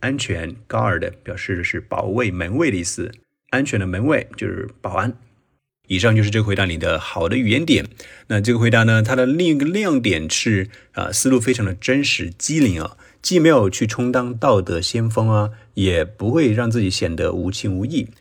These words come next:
也就是说，我不会放下手中的事情啊，千里迢迢去找一个警察，然后去汇报啊，这事儿太累了。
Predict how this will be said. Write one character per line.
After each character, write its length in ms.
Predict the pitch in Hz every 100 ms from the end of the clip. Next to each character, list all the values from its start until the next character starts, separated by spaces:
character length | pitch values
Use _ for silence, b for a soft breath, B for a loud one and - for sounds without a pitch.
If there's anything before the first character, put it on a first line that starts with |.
| b -
也 80 |
就 40 | 113
是 40 |
说， 100 | 147
我 40 | 113
不 120 | 110
会 100 | 143
放 120 | 156
下 120 | 151
手 180 | - 85
中 120 | 92
的 40 | 104
事 180 | - 110
情 260 | 95 82
啊， 160 | 80 90
千 180 | - 117
里 80 |
迢 160 | 95 98
迢 160 | 95 92
去 100 | 104
找 200 | 85 80
一 40 |
个 80 | 95
警 200 | - 87
察， 320 | - 90 98
然 140 | 92 90
后 60 |
去 60 | 101
汇 200 | 110 127
报 200 | 110 98 76
啊， 200 | 95 92
这 100 | 98
事 200 | - 92
儿 120 | -
太 180 | - 123
累 140 | 139 113
了。 180 | -